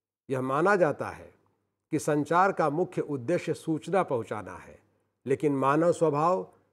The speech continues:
सिर्फ सूचनाओं से ही संतुष्ट होने वाला नहीं है। एक सीमा के बाद वह सूचनाओं से ऊब कर मनोरंजन चाहता है। इसी बात को ध्यान में रखकर रेडियो और टेलीविज़न पर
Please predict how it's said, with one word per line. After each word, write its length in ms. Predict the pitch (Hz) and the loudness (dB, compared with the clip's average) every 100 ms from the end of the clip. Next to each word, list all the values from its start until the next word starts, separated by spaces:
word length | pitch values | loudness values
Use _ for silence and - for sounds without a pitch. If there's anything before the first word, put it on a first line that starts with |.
| _ | _
सिर्फ 300 | - 208 214 | 2 6 6
सूचनाओं 600 | 214 175 160 165 165 202 | 4 -2 0 0 2 2
से 160 | 196 165 | 0 0
ही 140 | 170 180 | -2 -2
संतुष्ट 580 | 165 156 160 185 - | -2 -2 -2 -4 -4
होने 220 | 147 160 156 | 0 2 2
वाला 260 | 143 156 | 2 0
नहीं 260 | 165 175 160 | 2 4 4
है। 160 | 92 80 _ _ _ _ _ _ _ _ _ - | 0 -12 _ _ _ _ _ _ _ _ _ -2
एक 200 | 160 160 | 0 0
सीमा 320 | 156 160 165 | 0 2 2
के 140 | 160 156 | 4 4
बाद 340 | 160 180 180 - _ _ _ - | 4 2 0 -8 _ _ _ 0
वह 100 | 156 | 0
सूचनाओं 600 | - 156 151 151 160 196 | 0 -2 0 0 2 2
से 160 | - 156 | 2 -2
ऊब 320 | 151 165 180 | 2 2 2
कर 300 | - 123 127 - _ _ - | -2 -4 -6 -14 _ _ -2
मनोरंजन 560 | 151 165 170 185 190 156 | 2 4 4 4 2 2
चाहता 360 | 120 101 - | -4 -6 -12
है। 260 | 76 90 - _ _ _ _ _ _ _ _ _ 160 | -18 -20 -20 _ _ _ _ _ _ _ _ _ -4
इसी 240 | - 190 | 0 0
बात 280 | 151 143 139 | 2 2 2
को 120 | 147 | -2
ध्यान 280 | 113 120 156 | 0 0 2
में 140 | 147 | 2
रखकर 480 | 131 139 - 123 104 - _ _ _ - | 2 -2 -2 -4 -4 -12 _ _ _ -6
रेडियो 440 | 120 143 143 123 113 - - | 4 6 6 2 -2 -4 -4
और 240 | 151 143 - | -2 0 0
टेलीविज़न 520 | 143 143 139 151 170 | 0 0 0 2 2
पर 300 | 127 113 | 0 -6